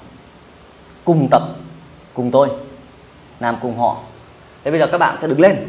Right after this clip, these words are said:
chúng ta sẽ thực hiện tư thế cái cây. Cả lớp chúng ta. Bước một, giang tay, dừng, xong chưa? Bước hai, vươn lên.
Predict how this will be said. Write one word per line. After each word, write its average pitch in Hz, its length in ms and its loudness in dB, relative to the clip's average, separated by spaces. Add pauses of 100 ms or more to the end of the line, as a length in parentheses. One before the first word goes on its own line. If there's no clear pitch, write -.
chúng 113 120 -10
ta 131 100 -2
sẽ 131 100 -8
thực 135 120 -8
hiện - 200 -2
tư 131 100 -4
thế 123 140 -2
cái - 220 -2
cây. 151 120 2 (840)
Cả 107 60 -4
lớp 143 180 2
chúng 120 100 -10
ta. 131 200 0 (320)
Bước 202 140 -2
một, 165 180 4 (220)
giang 135 180 0
tay, 139 240 0 (220)
dừng, 160 520 4
xong 156 160 -2
chưa? 185 180 2 (560)
Bước 175 140 -4
hai, 165 240 -2
vươn 143 220 0
lên. 151 200 2